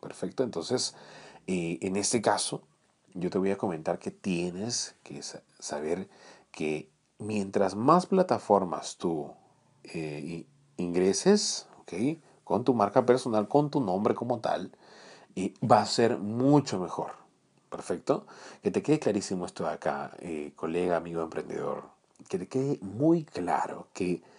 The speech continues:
mientras más plataforma ingreses, mucho mejor. Ahora,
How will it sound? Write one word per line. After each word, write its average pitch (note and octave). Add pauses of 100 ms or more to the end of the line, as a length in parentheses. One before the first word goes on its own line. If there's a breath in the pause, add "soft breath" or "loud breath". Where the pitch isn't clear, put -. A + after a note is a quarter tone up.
(360 soft breath)
mientras F#2
más A#2+
plataforma G#2
ingreses, E2
mucho F2+
mejor. D#2
Ahora, F2